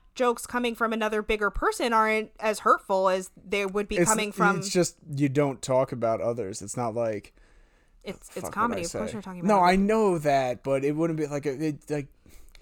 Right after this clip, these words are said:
Speaker 2: obviously his level is higher, but, like, let's say hypothetically you talk about, like, Dave Chappelle. Dave Chappelle's not gonna go up on stage and be like, "Oh, well, Gabriel Iglesias is a fat ass." Like, that's just not funny.
Speaker 1: He,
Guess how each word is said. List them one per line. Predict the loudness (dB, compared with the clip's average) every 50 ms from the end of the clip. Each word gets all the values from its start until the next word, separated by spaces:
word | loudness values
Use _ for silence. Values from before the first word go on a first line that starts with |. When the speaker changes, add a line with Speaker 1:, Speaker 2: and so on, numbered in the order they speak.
| -20 _ -20 -20 _ _ _ _ _ -8
Speaker 2:
obviously | -6 -6 -6 -4 -6 -6 -6
his | -4 -4 -6 -6 -8 -14 -18 _ -20 _ -20 -20 -20 -20 -20 _ -20 -12 -6
level | -2 2 4 4 4 4 0 -2
is | -2 -4 0
higher, | 0 0 0 0 -2
but, | -2 -2 -2
like, | -2 -2 -2 0
let's | -2 -2 -2 -2
say | -2 -2
hypothetically | -2 -2 -4 -4 -4 -2 0 0 0 0 -4 -4 -4
you | -4
talk | -4 -4 -4 -4
about, | -2 -2 -2
like, | -2 -2 -4
Dave | -4 -4 -4 -4
Chappelle. | -4 -8 -10 -8 -4 -2 -2 -2 -2
Dave | -4 -6 -8
Chappelle's | -6 -8 -6 -4 -4 -4 -4 -4
not | -8 -8
gonna | -6 -8 -6
go | -4 -2 0 0
up | -2 -2 -2
on | -6 -6
stage | -4 -4 -2 -2 -2 -2 -4 -6
and | -8 -8
be | -6
like, | -6 0 2
"Oh, | 4 6 6 4
well, | 4 2 0
Gabriel | 0 0 0 0 0 0 0 0 0
Iglesias | 0 2 0 0 0 0 -4 -6 -6 -6
is | -6 -8
a | -8 -8
fat | -4 -2 0 0 0 -2
ass." | -4 -6 -8 -10 -10 -10
Like, | -10 -10 -10 -10 -12 _
that's | -10 -10 -10 -8
just | -8 -8 -8 -8 -6
not | -6 -6 -4 -4 -4 -6 -8 _ _ _ _ _ _ _ -20
funny. | -6 -4 -4 -4 -4 -6 -12 _ _ -20 _ _ _ _ _ _ _ _ _ -8
Speaker 1:
He, | -6 -6 -6 -6 -8